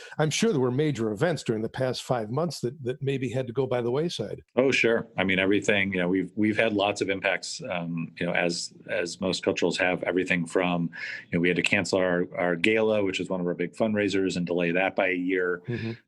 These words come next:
Speaker 2: Um, you know, we had to cancel a lot of private rental events, you know, weddings and corporate events obviously didn't ever happen.
Speaker 1: Sure.
Speaker 2: Um, you know, so there were big revenue impacts from that.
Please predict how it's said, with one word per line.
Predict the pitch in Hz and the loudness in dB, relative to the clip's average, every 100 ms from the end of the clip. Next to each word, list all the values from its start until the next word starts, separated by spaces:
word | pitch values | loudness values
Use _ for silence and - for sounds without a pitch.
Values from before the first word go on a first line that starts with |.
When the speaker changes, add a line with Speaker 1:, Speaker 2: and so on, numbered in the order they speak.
| - | -6
Speaker 2:
Um, | 87 82 78 82 | -4 -2 -4 -4
you | 82 - | -6 -4
know, | 82 | -2
we | 85 | 0
had | 87 90 | 2 0
to | 87 | 0
cancel | 92 90 90 | 0 2 2
a | |
lot | 85 87 | 2 2
of | 85 80 | 0 -2
private | - 98 85 87 | -2 0 2 0
rental | 107 104 101 | 0 0 0
events, | 101 95 85 | 2 0 0
you | 87 | -2
know, | |
weddings | 80 92 107 110 104 101 87 | 0 2 2 2 0 -2 -2
and | 87 82 | -2 0
corporate | 123 117 110 | 0 2 2
events | 104 104 98 - | 2 0 -2 -2
obviously | 92 90 90 92 | 0 0 -2 -2
didn't | 92 95 - 95 | -2 -4 -6 -6
ever | 92 | -2
happen. | 113 113 107 101 | 0 0 -2 -4
Speaker 1:
Sure. | 95 - 120 107 - _ - | -6 -4 -2 -4 -10 _ -4
Speaker 2:
Um, | 87 85 85 | -2 -2 -2
you | 82 | -4
know, | |
so | 80 87 | -2 -2
there | 87 | 0
were | |
big | 82 95 90 | 0 -2 0
revenue | 92 90 90 | 0 0 -2
impacts | 85 87 85 - | -2 0 -2 -2
from | 85 82 | -2 0
that. | 87 92 | 2 0